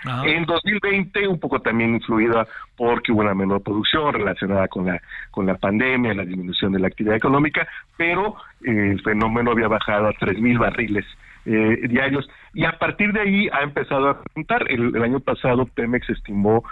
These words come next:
Speaker 2: en seis mil cien barriles diarios, eh, su pérdida por robo de, de, de combustible. Aparentemente en el primer trimestre, eh, el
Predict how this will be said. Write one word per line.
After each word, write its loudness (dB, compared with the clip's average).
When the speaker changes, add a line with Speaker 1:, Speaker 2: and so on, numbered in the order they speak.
Speaker 2:
en 0
seis 2
mil 0
cien 2
barriles 0
diarios, -2
eh, -2
su -2
pérdida 2
por -2
robo 2
de, 2
de, 2
de -2
combustible. 0
Aparentemente 0
en 0
el -2
primer 0
trimestre, 0
eh, -6
el -10